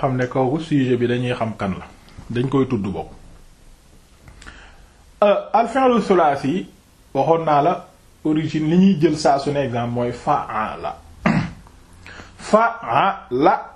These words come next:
loolu fi'lu thulathi la, wala fa'ila, wala fa'ula. Léegi bu ñu ci yokkee al fi'lu thulathi boobu ñetti xaraf la, léegi ñu yokku ci,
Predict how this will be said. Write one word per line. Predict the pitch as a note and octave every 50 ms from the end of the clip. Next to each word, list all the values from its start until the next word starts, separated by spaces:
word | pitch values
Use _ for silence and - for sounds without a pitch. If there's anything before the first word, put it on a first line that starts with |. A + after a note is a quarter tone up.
| - -
loolu | D3 C#3+ D#3 E3
fi'lu | E3 D#3+ E3+ F3+ F#3 F#3 F3 F3
thulathi | E3 - E3 D3+ C#3 C3 B2 - - A#2 G#2
la, | F2+ - - - - - -
wala | B2+ D3+ E3+ F3 F3
fa'ila, | F3 - - G3+ G3+ G3 - A2+ A2+ A#2+ D#3 F3+ E3+ - C#3+ C3+ C#3+ E3 F3+ F3 -
wala | D3 C#3+ D3+ D#3+ D#3+
fa'ula. | D3+ - - F#3 G3 G3+ - - C3 E3 F3 E3+ - C3+ B2+ A#2+ F#2+ - - - - - - - - - - - - - - - - - - - - - - - - - - - - - - - -
Léegi | A2+ C#3 A3+ B3+ C4 B3 B3
bu | G3+ F3+ A3+ B3+
ñu | C#4+ D#4 D4+
ci | C#4 C#4
yokkee | C4+ B3+ A#3+ A#3+ - G#3+ G3+
al | G3+ G3+ G3+
fi'lu | - A#3+ A#3 A3+ A3+ A3
thulathi | - - F#3+ F3+ D#3 D3 C#3+ - C3 A#2
boobu | A#2 C#3 F#3 G3+ G3
ñetti | G3 A3 A3 - - G#3
xaraf | - - E3 C#3+ - -
la, | B2+
léegi | B2 D3+ F#3+ G#3 G3 G3+ G3+
ñu | G3 G#3+ G#3+
yokku | G3+ F#3 F3+ - C#3+
ci, | - - -